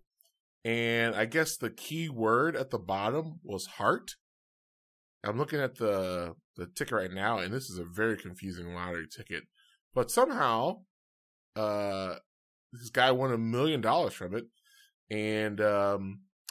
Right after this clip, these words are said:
I think he took all the money, which, it's funny when you think about winning lottery tickets, like, "Oh my God, a million dollars."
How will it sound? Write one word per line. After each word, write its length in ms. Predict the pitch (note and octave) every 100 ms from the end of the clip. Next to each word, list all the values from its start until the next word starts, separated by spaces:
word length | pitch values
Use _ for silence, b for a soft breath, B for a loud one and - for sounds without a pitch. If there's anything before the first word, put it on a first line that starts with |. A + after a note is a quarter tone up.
| -
I 60 |
think 140 | B2 C#3
he 80 | C3+
took 240 | D3 B2
all 140 | A2
the 80 | G2
money, 340 | G2 G#2+ G#2 G2
which, 240 | G#2 - B B
it's 160 | C#3 C3
funny 200 | F3+ E3+
when 120 | D3+
you 60 | C3+
think 140 | D3
about 240 | C3+ A#2+ G#2+
winning 260 | B2 A#2
lottery 280 | G#2+ A2 G#2+
tickets, 380 | - A#2+ A#2 G#2+
like, 120 | G#2
"Oh 240 | - F3+ E3
my 120 | E3
God, 180 | D#3+ D3+
a 40 |
million 260 | D3+ D#3 C#3+
dollars." 360 | C#3 C3+ A2+